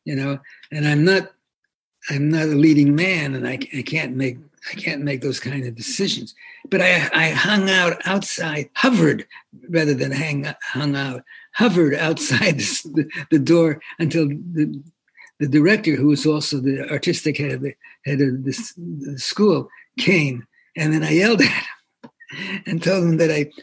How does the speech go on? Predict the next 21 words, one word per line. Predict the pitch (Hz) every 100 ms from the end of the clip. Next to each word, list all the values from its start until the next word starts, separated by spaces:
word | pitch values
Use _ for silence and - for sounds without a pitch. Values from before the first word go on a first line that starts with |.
| _
I | 156
deserved | 151 - 175 160
a | 147
better | 135 151
part | 143 190 247 208
than | 160 139
that. | 123 107 _ _ _ _ _ _ _ _ _ _ _ _ _ _ _ -
I |
don't | 277
know | 160
where | 131 131
the | 143
hell | - 151
I | 156
got | 160 233 226
that. | - - _ _ _
It | 165 -
came | 233 220
out | 175
of | 156
fear. | - 208 165 104